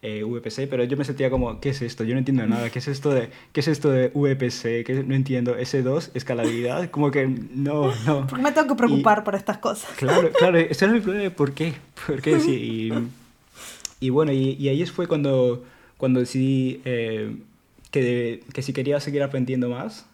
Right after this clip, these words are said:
Speaker 1: eh, pues tenía que aprender más por mi cuenta. Y yo poco a poco, pues, me, me, me fui introduciendo más en el mundo esta de las, de las meetups. En ese entonces, pues, ya había estallado la pandemia y ya no se hacían meetups, eh, presenciales, se hacían todas las meetups online.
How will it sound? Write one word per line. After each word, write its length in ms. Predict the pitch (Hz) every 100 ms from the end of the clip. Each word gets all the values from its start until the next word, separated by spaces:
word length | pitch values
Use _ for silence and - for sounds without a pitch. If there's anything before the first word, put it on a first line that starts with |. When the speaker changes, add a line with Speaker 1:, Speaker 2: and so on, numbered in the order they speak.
| -
Speaker 1:
eh, 380 | 127 110 107 110
pues 140 | 120
tenía 220 | 127 123 117
que 80 |
aprender 260 | 120 120 113
más 160 | 113 -
por 120 | 123
mi 80 | 110
cuenta. 400 | 127 147 208 214 - - - - - - _
Y 200 | 135 131
yo 160 | 151 156
poco 140 | 160
a 80 | 151
poco, 240 | 165 190
pues, 240 | 147 135 139
me, 100 | 123 - -
me, 240 | 139 135
me 180 | 135 139
fui 160 | 151
introduciendo 440 | 165 151 139 143 131
más 220 | 127 127
en 80 | 120
el 80 | 117
mundo 240 | 120 117
esta 200 | 113 120
de 100 | 110
las, 320 | 104 104 - -
de 100 | 113
las 180 | 101 -
meetups. 560 | 175 202 170 208 - -
En 140 | 139
ese 120 | 143 180
entonces, 320 | 185 190 185
pues, 220 | 151 143 -
ya 100 | 127
había 160 | 120 147
estallado 280 | 147 135 131
la 80 | 127
pandemia 460 | 120 127 143 220 - - - _
y 100 | 123
ya 120 | 127
no 80 | 131
se 120 | 131
hacían 220 | 120 135 123
meetups, 380 | 120 120 - 117
eh, 140 | 107
presenciales, 540 | 107 110 107 123 202
se 60 | 143
hacían 200 | 139 131
todas 160 | 131 131
las 100 | 135
meetups 360 | 143 165 -
online. 400 | 120 107 101 131